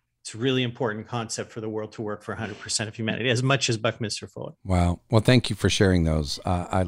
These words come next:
Speaker 2: I, I love the stories behind that question, and, um, those are inspiring. But it leads to my last question. So I'm imagining that as a blend of these four people, and I'm certainly, I'm certainly sure it's, uh, more than that as well, but what would be the,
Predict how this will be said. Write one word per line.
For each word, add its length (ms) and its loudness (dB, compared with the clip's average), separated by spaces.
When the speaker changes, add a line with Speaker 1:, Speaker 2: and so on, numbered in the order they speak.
Speaker 2:
I, 40 4
I 20 6
love 320 2
the 80 -2
stories 400 2
behind 340 0
that 140 -4
question, 520 0
and, 280 0
um, 280 -2
those 220 0
are 100 0
inspiring. 560 0
But 100 6
it 80 10
leads 260 4
to 80 4
my 120 8
last 400 4
question. 460 6
So 100 4
I'm 80 8
imagining 680 8
that 160 8
as 220 4
a 180 8
blend 460 10
of 120 4
these 200 6
four 300 6
people, 380 4
and 80 6
I'm 100 4
certainly, 460 2
I'm 240 8
certainly 380 6
sure 280 4
it's, 160 -2
uh, 80 2
more 240 6
than 160 4
that 240 4
as 140 0
well, 240 6
but 200 0
what 360 6
would 260 2
be 560 4
the, 800 2